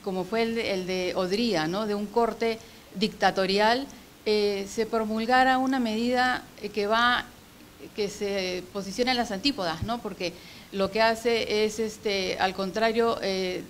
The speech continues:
democratizar, ¿no? a, a la sociedad, ¿no? Entonces, eh, me pareció también importante aclarar estas i-, inconsistencias, ¿no? Eh, llenar vacíos, ¿no? Porque de pronto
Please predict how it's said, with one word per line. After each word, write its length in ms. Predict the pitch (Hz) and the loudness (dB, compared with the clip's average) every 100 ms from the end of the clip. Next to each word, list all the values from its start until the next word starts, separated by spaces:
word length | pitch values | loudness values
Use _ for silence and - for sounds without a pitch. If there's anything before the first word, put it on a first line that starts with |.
| 185 | 0
democratizar, 1160 | 208 202 196 196 180 185 175 262 254 185 170 | 2 2 0 0 0 -4 -2 2 2 2 -4
¿no? 280 | 170 196 208 | -6 -6 -8
a, 220 | - 165 - | -6 -6 -4
a 160 | 175 | -4
la 120 | 170 | -4
sociedad, 540 | 170 165 180 175 156 - | -6 -8 -8 -4 -4 -6
¿no? 140 | 180 196 | -8 -8
Entonces, 400 | 196 220 233 233 - - - - - | -6 -4 -4 -6 -16 -20 -20 -12 -4
eh, 260 | 208 214 | -2 -2
me 120 | 208 | -2
pareció 480 | 202 202 196 226 240 | 0 0 0 0 0
también 340 | 240 226 233 233 | 0 -2 0 -2
importante 880 | 226 208 190 214 220 226 226 - - | -2 -4 0 0 0 0 -2 -2 -4
aclarar 720 | 185 185 175 180 208 196 170 175 | -4 -2 0 4 4 4 0 -8
estas 400 | 170 - 170 165 - 170 | -10 -10 -12 -12 -12 -10
i-, 220 | - 175 | -8 -6
inconsistencias, 880 | 170 165 165 151 151 147 - - 151 | -6 -8 -8 -10 -8 -8 -8 -12 -6
¿no? 200 | 208 233 - - - - - | -6 -6 -12 -20 -20 -14 0
Eh, 480 | 220 220 220 214 - 220 | 2 4 4 2 -2 -2
llenar 380 | 240 262 294 | 2 4 6
vacíos, 460 | 302 285 349 247 196 | 6 4 4 2 2
¿no? 120 | 247 | 0
Porque 240 | 247 233 233 | 0 2 2
de 140 | 226 | 2
pronto 520 | 247 277 269 285 285 | 2 2 2 0 -2